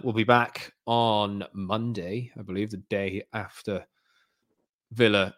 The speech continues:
versus United happens, and we'll be back whatever the results. Hopefully, and we're talking about a win, but we will see. Can never expect anything to be delivered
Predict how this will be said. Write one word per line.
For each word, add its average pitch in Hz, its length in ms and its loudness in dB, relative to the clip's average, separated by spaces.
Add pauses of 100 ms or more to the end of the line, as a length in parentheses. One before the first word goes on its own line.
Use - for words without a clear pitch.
(180)
versus 104 400 0
United 98 360 -2
happens, 101 460 -4
and 98 100 -8
we'll 101 80 -8
be 101 100 -4
back 98 300 -2
whatever 101 280 -2
the 95 100 -6
results. 120 520 0
Hopefully, 104 440 -2
and 95 180 -6
we're 101 80 -8
talking 101 280 -4
about 95 220 -2
a - 20 -6
win, 98 340 -4 (160)
but 87 140 -8
we 95 100 -6
will 95 140 -8
see. 98 340 -4 (320)
Can 92 160 -6
never 95 320 -2
expect - 560 -6 (460)
anything 98 460 0
to - 100 -14
be 101 100 -4
delivered 92 480 -6